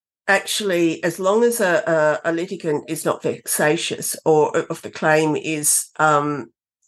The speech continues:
completely untenable, I don't, I, I think that the courts do support self-represented litigants.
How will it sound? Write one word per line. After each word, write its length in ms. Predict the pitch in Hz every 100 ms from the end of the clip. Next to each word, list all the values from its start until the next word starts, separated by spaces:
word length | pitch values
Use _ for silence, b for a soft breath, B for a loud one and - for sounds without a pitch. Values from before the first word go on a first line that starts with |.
| _
completely 640 | - 165 - 190 170 160
untenable, 840 | - 151 - 151 160 156 - 247 - _ B B B B B B _ _ _ -
I 160 | 202
don't, 300 | 233 233 202
I, 280 | 190 - 190
I 40 | 202
think 420 | - 196 170 -
that 340 | 170 - - -
the 80 | 165 - - _
courts 400 | 180 160 - -
do 260 | - 185 196
support 720 | 202 190 - 160 147 - - - _ _ b b b
self-represented 840 | - 185 175 170 180 170 160 170 135
litigants. 720 | 160 170 196 254 330 -